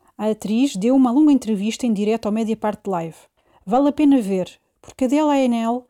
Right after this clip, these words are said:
faz algo de essencial neste caso. De forma corajosa, ela levou a sua história pessoal para a dimensão pública, para a dimensão política. O objetivo é que a sua vivência sirva de exemplo, liberte a palavra de outras vítimas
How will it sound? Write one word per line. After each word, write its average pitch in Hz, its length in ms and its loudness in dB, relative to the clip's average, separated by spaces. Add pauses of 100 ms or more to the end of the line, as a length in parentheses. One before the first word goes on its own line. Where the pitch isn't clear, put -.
faz 254 240 -2
algo 294 160 2
de 262 80 0
essencial 247 460 0
neste 240 260 -4
caso. 175 460 -6 (240)
De 226 80 -6
forma 320 320 2
corajosa, 220 840 -4
ela 220 160 0
levou 247 300 0
a - 20 0
sua - 200 -6
história 214 320 -4
pessoal 214 480 -6
para 233 180 -4
a - 20 0
dimensão 240 440 -2
pública, 165 680 -8
para - 140 -4
a - 20 -4
dimensão 233 400 -2
política. 175 640 -10 (560)
O 226 60 0
objetivo 277 540 0
é 277 40 2
que 269 100 -8
a 226 40 -2
sua 320 180 -2
vivência 233 680 -2
sirva 240 340 0
de 226 100 -2
exemplo, 202 560 -4
liberte 226 440 -2
a 262 40 -2
palavra 233 400 0
de 214 120 -4
outras 254 280 -6
vítimas 220 540 -6